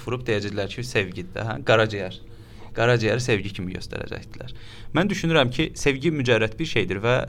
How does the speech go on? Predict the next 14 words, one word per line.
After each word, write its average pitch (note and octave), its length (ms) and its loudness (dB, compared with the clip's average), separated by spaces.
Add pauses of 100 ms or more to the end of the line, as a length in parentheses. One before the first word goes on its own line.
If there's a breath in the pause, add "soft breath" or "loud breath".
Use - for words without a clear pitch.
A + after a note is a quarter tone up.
sevgi A#2 380 0
emosional A2+ 720 2 (200)
bağlılığın G#2 640 2
olmasıdır. G#2+ 600 2 (400 loud breath)
Hansı B2+ 280 0
ki, - 180 -4
insan C#3 400 0 (240 loud breath)
öz C#3+ 140 2
şuuraltısında A2+ 1000 0
ona C3 340 2
uyğun A2+ 380 0
bir A2 80 -2
modeli G#2+ 400 0
formalaşdırır, G2+ 840 -2